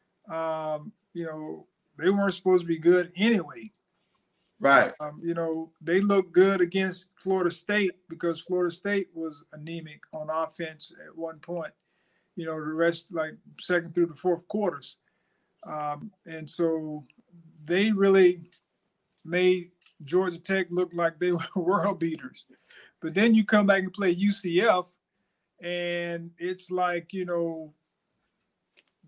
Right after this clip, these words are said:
Speaker 1: Gabriel torched them.
Speaker 2: Right, right,
Speaker 1: You know what I mean?
Speaker 2: right.
Speaker 1: The guys are open. The guys making catches. They're running the football. They're doing whatever they wanted. And so it, it's not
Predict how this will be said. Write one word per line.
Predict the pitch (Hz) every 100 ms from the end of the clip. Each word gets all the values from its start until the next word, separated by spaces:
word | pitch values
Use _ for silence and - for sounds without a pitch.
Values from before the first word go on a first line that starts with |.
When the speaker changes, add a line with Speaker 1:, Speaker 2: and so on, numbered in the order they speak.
| _ _ _ - 143 _ _ 147
Speaker 1:
Gabriel | 147 196 202 196
torched | - 226 262 -
them. | - - _ _ _ -
Speaker 2:
Right, | 135 175 147 101
right, | 113 139 156
Speaker 1:
You | 131
know | 190
what |
I | 196
mean? | 214 220
Speaker 2:
right. | 147 139
Speaker 1:
The |
guys | 165 196 214
are | 202
open. | 202 214 202 226 226 - _ _ - -
The | 165
guys | 165 170 196 196
making | 202 196 175
catches. | 170 202 214 - 220 214 - _ _ _
They're | 165
running | 151 180 214
the | 202
football. | 220 202 208 214
They're | 208
doing | 202 214
whatever | 214 220 208
they | 208
wanted. | 202 240 247 190 - _ -
And | 185 185 180
so | - 196 190 190
it, | 190 190
it's | 196 180
not | 214 226